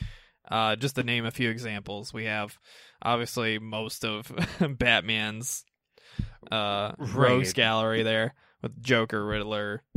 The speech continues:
Speaker 1: you name it,
Speaker 2: Jo-
Speaker 1: Clayface, and <laughs>
Speaker 2: J-, Joker,
Speaker 1: just
Speaker 2: Riddler, Two-Face, Clayface,
Speaker 1: Yeah.
Speaker 2: uh, Mister Freeze.
Speaker 1: Mister Freeze is a big one, yeah. Th-, I mean, there's just so many with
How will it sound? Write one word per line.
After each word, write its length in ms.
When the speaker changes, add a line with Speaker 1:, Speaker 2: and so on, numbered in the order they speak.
Speaker 1:
you 100
name 260
it, 200
Speaker 2:
Jo- 140
Speaker 1:
Clayface, 560
and 380
<laughs> 440
Speaker 2:
J-, 140
Joker, 240
Speaker 1:
just 200
Speaker 2:
Riddler, 400
Two-Face, 720
Clayface, 720
Speaker 1:
Yeah. 300
Speaker 2:
uh, 480
Mister 320
Freeze. 560
Speaker 1:
Mister 260
Freeze 320
is 60
a 40
big 200
one, 260
yeah. 220
Th-, 140
I 100
mean, 160
there's 160
just 180
so 160
many 280
with 280